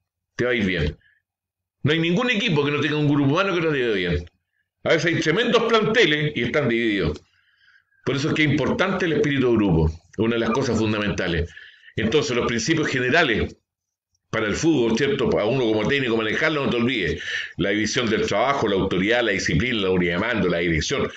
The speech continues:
el orden, la equidad. Todas esas cosas quedan grabadas acá. Sácalos de acá, anótalas y que te sirva en tu institución.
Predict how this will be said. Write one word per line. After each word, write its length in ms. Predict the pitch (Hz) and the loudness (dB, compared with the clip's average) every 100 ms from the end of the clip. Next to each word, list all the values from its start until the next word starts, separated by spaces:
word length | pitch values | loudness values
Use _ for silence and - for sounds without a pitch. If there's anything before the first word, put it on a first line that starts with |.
| - - | -14 -6
el 180 | 95 117 | -2 2
orden, 320 | 139 113 104 | 2 2 0
la 60 | 101 | -2
equidad. 560 | 78 104 139 113 98 - - _ | 0 2 2 2 -2 -10 -20 _
Todas 180 | - 190 | -2 -2
esas 180 | 196 185 | 0 0
cosas 400 | 214 202 202 175 - | 0 0 -2 -4 -6
quedan 240 | - 127 123 | -2 0 2
grabadas 440 | 117 110 101 90 | 0 0 -2 -2
acá. 280 | 85 78 - _ _ _ _ _ _ _ _ | -2 -4 -6 _ _ _ _ _ _ _ _
Sácalos 460 | - 127 127 120 | -4 -2 0 0
de 60 | 110 | 0
acá, 300 | 104 113 92 | 0 -2 -2
anótalas 540 | 104 120 110 80 76 - | -2 -2 0 -2 -4 -6
y 140 | 85 87 | -2 0
que 60 | |
te 100 | 92 | 0
sirva 220 | 104 104 | 0 0
en 60 | 104 | 0
tu 80 | 101 | 0
institución. 580 | 82 90 82 95 78 | 0 0 0 0 -2